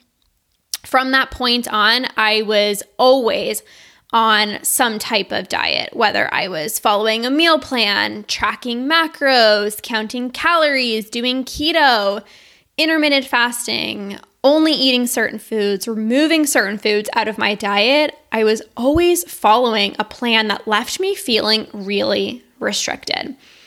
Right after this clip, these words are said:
And with every new diet came this burst of excitement and motivation to do well and not mess up. And being a dancer, I was always very disciplined.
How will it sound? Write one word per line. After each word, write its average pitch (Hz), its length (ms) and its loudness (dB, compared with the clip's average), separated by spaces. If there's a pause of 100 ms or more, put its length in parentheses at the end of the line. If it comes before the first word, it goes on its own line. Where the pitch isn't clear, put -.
(340)
And 247 100 -2
with 233 180 -4 (240)
every 311 720 0 (220)
new 247 320 2
diet - 680 -2
came 226 440 -2
this 220 340 0 (400)
burst 302 520 2
of 370 140 4
excitement 320 880 0
and 214 320 -4
motivation 285 960 2
to 220 760 0
do 277 240 -2
well 214 360 2 (100)
and 208 400 -2
not 214 260 -6
mess - 280 -8
up. - 180 -6 (880)
And 233 180 -4
being 339 260 0
a 320 80 0
dancer, 254 680 0
I 233 600 2
was 247 240 0
always 277 380 2
very 202 280 -2
disciplined. - 640 -10